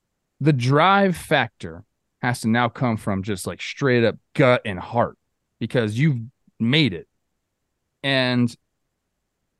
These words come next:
if you just expect things to keep going as, like, just doing it the same thing and expecting, like, better results or the same results, that doesn't always happen in the big league. So you have to, they have to take a look at themselves in the mirror and say,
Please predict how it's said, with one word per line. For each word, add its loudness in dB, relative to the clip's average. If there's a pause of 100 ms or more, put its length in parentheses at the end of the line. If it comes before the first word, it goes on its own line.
(220)
if -2
you 0
just 0
expect -4
things -4
to -10
keep -10 (140)
going 0
as, -8 (140)
like, -14 (100)
just -12
doing 2
it 0
the -4
same -2
thing -2 (240)
and -4
expecting, -4
like, -4 (100)
better 0
results 0
or -4
the -6
same -4
results, -4 (180)
that -10
doesn't 0
always 0
happen -4
in 0
the -2
big -4
league. -10
So -2 (180)
you 0
have 0
to, -4 (1000)
they 2
have 2
to -2
take 2
a 2
look 2
at -2
themselves -2
in -6
the -2
mirror -4
and -8
say, -4